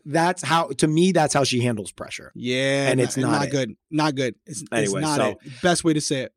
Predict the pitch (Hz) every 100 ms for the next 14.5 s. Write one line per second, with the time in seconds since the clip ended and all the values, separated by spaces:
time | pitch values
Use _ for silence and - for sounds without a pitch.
0 | - 160 175 196 - 180 156 147 135 131
1 | 131 _ _ 127 139 170 160 160 - 156
2 | 160 147 147 143 143 135 120 127 98 127
3 | 123 110 123 123 147 208 247 247 240 -
4 | 190 220 180 185 - _ - 196 190 180
5 | 226 320 - 208 196 143 123 _ _ _
6 | _ - 143 170 165 143 139 131 127 _
7 | - 160 - 233 175 147 226 247 139 160
8 | 113 107 - _ _ - 107 135 143 190
9 | 277 294 _ _ _ - 143 127 135 127
10 | 104 98 113 139 143 139 120 110 101 -
11 | 113 104 104 101 101 107 131 127 110 -
12 | 101 101 110 151 175 170 143 147 131 143
13 | 147 - 135 180 214 143 131 131 143 170
14 | 156 143 113 78